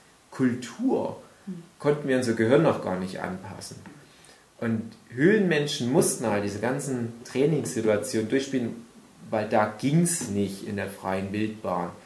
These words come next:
Speaker 1: Du konntest nicht das erste Mal einen Säbelzahntiger sehen und sofort genau wissen,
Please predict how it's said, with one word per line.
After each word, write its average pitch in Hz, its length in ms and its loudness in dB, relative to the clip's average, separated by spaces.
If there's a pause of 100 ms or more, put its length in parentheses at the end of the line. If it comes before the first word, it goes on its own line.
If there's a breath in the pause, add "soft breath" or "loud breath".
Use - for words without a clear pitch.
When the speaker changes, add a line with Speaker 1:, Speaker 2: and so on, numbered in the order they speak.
(300 loud breath)
Speaker 1:
Du 117 80 -14
konntest 147 420 0
nicht 110 140 0
das 95 100 -6
erste 123 340 2
Mal 120 200 4
einen 110 160 2
Säbelzahntiger 131 1040 4
sehen 131 460 4
und 113 200 -2
sofort 131 460 2
genau 110 320 4
wissen, 123 320 0